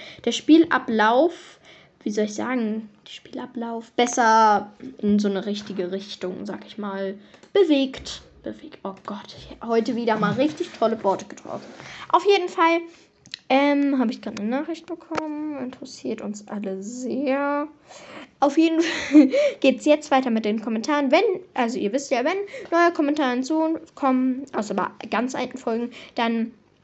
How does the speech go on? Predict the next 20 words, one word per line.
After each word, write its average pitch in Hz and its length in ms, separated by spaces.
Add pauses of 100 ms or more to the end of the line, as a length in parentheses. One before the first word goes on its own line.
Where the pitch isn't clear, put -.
(520)
äh, 202 420 (380)
dann 196 500 (120)
kommen 214 320
die 208 140
halt 208 260
noch 208 200
danach. 190 480
Aber 214 200
jetzt 262 420 (340)
gehe 302 300
ich 370 160
erstmal 262 380
auf 208 200
die 240 320 (540)
letzten, 233 600
aus - 160
der, - 140
auf 285 100
der 302 120
letz-, 262 320